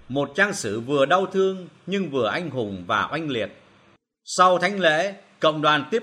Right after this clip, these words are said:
tục tham dự các giờ chầu thánh thể và hôn kính xương thánh. Bế mạc kết thúc tuần tam nhật mừng kính bốn thánh tử đạo Hải Dương.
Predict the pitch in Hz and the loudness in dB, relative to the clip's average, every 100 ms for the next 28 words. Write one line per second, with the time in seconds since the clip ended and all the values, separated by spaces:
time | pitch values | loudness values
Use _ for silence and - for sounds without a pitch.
0 | - 160 - 190 202 160 143 131 196 196 | 0 -2 0 -2 -2 -2 -4 -2 -4 0
1 | 147 127 - 127 120 - 165 208 117 98 | 4 4 4 2 2 -2 -6 -4 -2 -2
2 | 127 104 127 120 175 180 160 175 208 - | -4 -4 0 2 0 -2 -4 -4 -4 -4
3 | 175 170 151 165 202 - _ _ _ _ | -4 -2 -4 -4 -10 -18 _ _ _ _
4 | _ - - - - 135 160 240 185 131 | _ -20 -20 -18 -14 0 2 2 2 0
5 | - 202 208 220 220 - 143 120 - 175 | 0 -6 -4 -4 -6 -2 0 0 0 0
6 | 180 143 113 - 110 127 123 104 147 196 | 0 0 -2 -4 -8 -4 -4 -4 -4 -4
7 | 151 160 196 165 196 196 92 98 104 98 | -4 -4 -4 -8 -8 -8 -6 -4 -4 -4
8 | 107 95 135 156 151 | -8 -6 -4 -4 -4